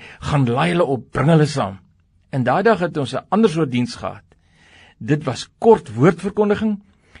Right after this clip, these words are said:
en daarna het ons vir die siekes gebid, en daar was mense wat profetiese woord ontvang het,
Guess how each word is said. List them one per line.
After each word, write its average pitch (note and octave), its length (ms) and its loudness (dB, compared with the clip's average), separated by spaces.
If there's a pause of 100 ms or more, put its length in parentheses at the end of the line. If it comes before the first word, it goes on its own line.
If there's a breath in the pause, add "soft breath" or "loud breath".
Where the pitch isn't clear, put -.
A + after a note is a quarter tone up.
(140 soft breath)
en A#2 100 -6
daarna A#2+ 420 0
het F3 120 -2
ons C#3+ 140 -4
vir - 100 -8
die A2+ 60 -8
siekes - 420 -4
gebid, G#3 500 -2 (680 soft breath)
en A#2 100 -6
daar B2 100 0
was A#2+ 140 -6
mense D#3+ 360 0
wat D3 180 -8
profetiese F#3+ 640 -6
woord G3+ 240 2
ontvang G3+ 360 -2
het, G3+ 140 -4